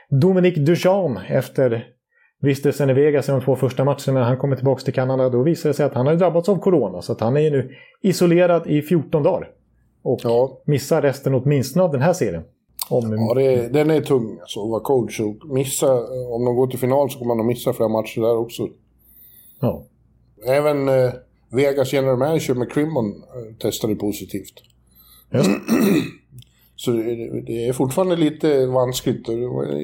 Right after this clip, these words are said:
Speaker 2: N H L är så nära mållinjen. Eh, det skulle inte vara bra med någon, eh, epidemi i ett lag.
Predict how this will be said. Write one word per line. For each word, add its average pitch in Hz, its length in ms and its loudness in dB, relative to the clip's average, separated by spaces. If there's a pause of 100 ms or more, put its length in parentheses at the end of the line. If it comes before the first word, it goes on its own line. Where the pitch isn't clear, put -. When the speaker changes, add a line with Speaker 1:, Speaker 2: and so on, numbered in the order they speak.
(260)
Speaker 2:
N 135 200 -2
H 139 60 2
L 147 120 2
är 135 60 2
så 135 140 -2
nära 131 340 2
mållinjen. 127 680 0 (720)
Eh, 101 360 -8 (640)
det 120 60 -14
skulle 127 280 -4
inte 135 240 0
vara 135 120 0
bra 117 240 2
med 107 140 -2
någon, 104 260 -4
eh, - 1500 -18
epidemi 123 540 0 (160)
i 123 280 -4
ett 110 140 -4
lag. 110 440 -2